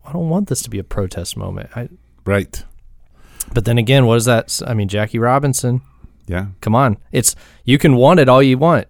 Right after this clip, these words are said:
Speaker 1: You can, you can want it just to be this neutral space, but no space is neutral.
Speaker 2: Yeah, no space is neutral. And I, and I think we could talk about that. But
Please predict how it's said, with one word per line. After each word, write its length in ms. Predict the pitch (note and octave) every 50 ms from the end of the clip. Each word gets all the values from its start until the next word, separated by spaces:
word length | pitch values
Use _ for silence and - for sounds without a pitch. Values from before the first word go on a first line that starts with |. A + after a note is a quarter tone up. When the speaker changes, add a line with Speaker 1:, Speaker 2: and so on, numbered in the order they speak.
| _ -
Speaker 1:
You 140 | A#2+ A2+ A2
can, 220 | - B2+ A2+ - -
you 180 | B2 A#2 A2+ A#2
can 240 | - B2 G#2+ G#2
want 180 | A2 B2+ D#3 F3+
it 100 | E3 G2+
just 220 | A2 A#2 A#2 - -
to 40 | A2
be 140 | G2 G#2+ G#2
this 180 | G2+ G2 -
neutral 300 | A#2 A2 G#2+ - A#2 G#2+
space, 320 | - - - A2+ G#2+ G#2+ -
but 160 | - G#2 -
no 320 | G2 F#2+ F#2+ G2 F#2+ G2
space 600 | G2+ - - - - - - F#2+ - - - - - C#3+
is 160 | G#2 - -
neutral. 300 | - C3 - - - - - - - - - - - -
Speaker 2:
Yeah, 120 | D#3 D#3+
no 200 | C3+ C3 B2+ C#3
space 280 | - - C#3 B2+ - -
is 160 | D#3+ E3 -
neutral. 460 | - F2+ D#2+ - F2 E2+ E2+ F#2+ F#2+
And 100 | G#2 G#2+
I, 60 | A2
and 180 | A2 G#2+ A2+ A2+
I 80 | A2+ A2
think 180 | - C3+ B2 A#2+
we 80 | G#2+
could 100 | G2+ G#2
talk 240 | - - - D3 D3+
about 280 | A#2+ G2 F2+ E2+ D#2 D2+
that. 320 | D#2 D#2 D#2 E2 - - - - - _ _ - _ -
But 140 | - A2 A2+